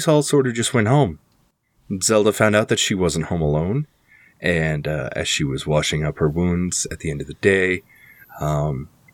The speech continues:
a ghostly friend came out of the ghost in a not-so-friendly way.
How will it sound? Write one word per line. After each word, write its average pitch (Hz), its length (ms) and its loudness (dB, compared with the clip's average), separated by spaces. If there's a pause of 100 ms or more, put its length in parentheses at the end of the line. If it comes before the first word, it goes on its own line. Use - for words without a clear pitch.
(280)
a 202 80 6
ghostly 190 400 2
friend 123 460 2
came 78 220 -4
out 73 140 -2
of 78 60 -2
the 82 100 -2
ghost 101 400 0
in 78 60 0
a 76 60 0
not-so-friendly 80 680 0
way. 90 280 -2